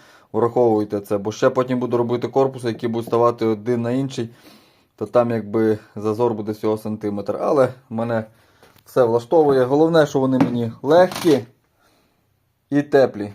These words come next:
І ось такий вигляд має нижній люток. Теплі,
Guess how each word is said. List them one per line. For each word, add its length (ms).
І 40
ось 200
такий 320
вигляд 300
має 240
нижній 360
люток. 460
Теплі, 380